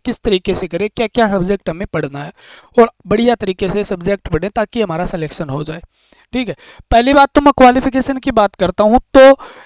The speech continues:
एएलएम के लिए qualification होती है, वो ध्यान से सुन लेना, लिखूंगा नहीं मैं। एएलएम के लिए qualification होती है इसके अंदर, अगर मैं बात करूँ डीएच की, तो डीएच के अंदर,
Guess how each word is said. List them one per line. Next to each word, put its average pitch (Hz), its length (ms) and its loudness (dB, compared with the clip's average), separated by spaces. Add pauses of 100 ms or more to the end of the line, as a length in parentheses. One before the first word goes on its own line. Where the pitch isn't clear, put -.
(240)
एएलएम 262 360 2
के 262 180 -4
लिए 254 200 0 (140)
qualification 247 640 2
होती 208 240 2
है, 208 60 6
वो 233 120 6
ध्यान 196 260 0
से 262 140 0
सुन 269 200 6
लेना, 214 200 2
लिखूंगा 220 420 0
नहीं 165 140 -6
मैं। 180 140 -6
एएलएम 247 400 0
के 247 120 -2
लिए 247 140 0
qualification 226 640 -2
होती 165 280 -4
है 214 120 -2 (580)
इसके 262 300 2
अंदर, 180 420 -4 (280)
अगर 220 220 2
मैं 247 140 4
बात 220 220 4
करूँ 269 220 4
डीएच 196 360 0
की, 139 200 -12 (280)
तो 233 80 6
डीएच 220 380 0
के 247 160 0
अंदर, 240 240 -2